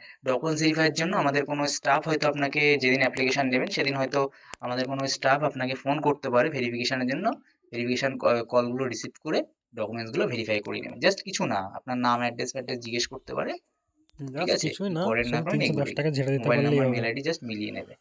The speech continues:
Speaker 1: এগুলোই। ঠিক আছে? Thank you so much।
Speaker 2: যদি পঞ্চাশটা ব্যক্তির কাছে তিনশো দশ টাকা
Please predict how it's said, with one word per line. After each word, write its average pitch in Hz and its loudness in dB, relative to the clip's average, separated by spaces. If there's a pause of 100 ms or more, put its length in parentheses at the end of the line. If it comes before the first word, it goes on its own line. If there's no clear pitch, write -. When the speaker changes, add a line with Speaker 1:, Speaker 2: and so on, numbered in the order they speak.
Speaker 1:
এগুলোই। 117 -8 (580)
ঠিক 226 -8
আছে? - -6 (680)
Thank 135 -4
you 147 -2
so 151 -2
much। 208 -4 (640)
Speaker 2:
যদি 147 -6 (960)
পঞ্চাশটা 156 -4
ব্যক্তির 151 -4
কাছে 156 -2
তিনশো 147 -4
দশ 139 -4
টাকা 135 -4